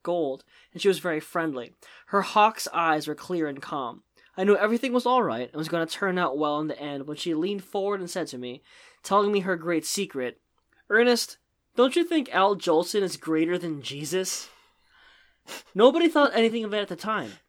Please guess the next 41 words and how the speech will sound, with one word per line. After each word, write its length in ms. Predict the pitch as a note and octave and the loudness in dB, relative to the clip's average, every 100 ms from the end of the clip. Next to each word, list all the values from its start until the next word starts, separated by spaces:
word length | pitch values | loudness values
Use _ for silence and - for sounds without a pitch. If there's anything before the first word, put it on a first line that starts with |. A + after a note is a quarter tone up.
| _ _ - | _ _ -2
It 80 | F#3 | 2
was 120 | F#3 | 2
only 260 | G3+ G#3+ | 2 2
Zelda's 420 | F#3+ F#3+ F#3+ F#3 - | 2 0 0 -2 -4
secret 340 | A3 G#3 D#3 | -4 -4 -6
that 100 | D3 | -6
she 80 | E3+ | -4
shared 320 | - F#3+ F#3+ | -2 0 -2
with 160 | D#3+ C3+ | -4 -8
me, 260 | B2 A#2 | -12 -12
as 140 | D#3+ E3+ | -10 -8
a 40 | |
hawk 320 | D3+ F#3 F3 | -2 0 0
might 160 | F#3 D#3+ | -4 -6
share 180 | - D#3+ | -6 -8
something 220 | D#3 D#3 | -8 -10
with 120 | D3 | -12
a 40 | C#3+ | -12
man. 460 | C#3+ C#3+ A#2 D3+ _ _ _ _ _ _ _ | -10 -10 -10 -14 _ _ _ _ _ _ _
But 140 | F#3+ F3+ | -4 0
hawks 300 | G#3+ A3 - | 0 -2 -4
do 120 | G#3+ | -4
not 220 | G3+ G#3 | -2 -4
share. 440 | - D#3 B2 - _ _ _ - | -4 -6 -6 -12 _ _ _ -16
Scott 400 | - G#3+ G#3+ - | -4 2 2 2
did 140 | A#3+ | -2
not 160 | A#3+ G#3+ | 0 0
write 180 | G#3+ C#3+ | -2 0
anything 560 | F#3 F#3+ G3+ F#3 E3 - | -2 -2 -2 -4 -4 -4
anymore 680 | G3 G#3 F#3+ F#3 D3+ C#3 - | -2 -2 -2 -2 -2 -6 -8
that 140 | C#3+ | -2
was 160 | D#3 D3 | -2 -2
good 300 | E3+ E3 D3+ | -2 -2 -2
until 240 | D3+ D#3+ | -6 -6
after 280 | D#3+ E3+ F3+ | -4 -6 -8
he 180 | E3 E3+ | -8 -6
knew 220 | D#3 D3 | -4 -4
that 140 | C#3 C3+ | -6 -8
she 180 | - | -6
was 160 | D3+ D3+ | -6 -6
insane. 640 | C3 A#2 - C#3+ A#2+ E3 | -10 -10 -10 -10 -14 -20